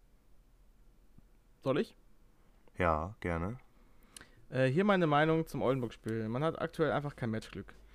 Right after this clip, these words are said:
Speaker 1: Die Mannschaft hat heute verstanden, dass das Spiel in Überzahl gegen Halle gar nichts war und hat sich echt verbessert gezeigt. Die Wechsel von Fossi zeigten Wirkung.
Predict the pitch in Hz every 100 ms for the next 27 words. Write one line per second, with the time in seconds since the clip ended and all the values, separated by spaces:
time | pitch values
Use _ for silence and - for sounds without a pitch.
0 | - - - 123 156 170 156 139 151 143
1 | 131 - 156 175 151 135 - 139 143 143
2 | - 110 147 143 147 139 135 123 123 135
3 | 143 139 123 110 113 113 - 104 110 -
4 | 113 120 127 117 - 120 - 117 117 120
5 | 120 104 104 101 - - - - - -
6 | 117 147 143 135 123 160 - - 139 -
7 | 113 120 - 107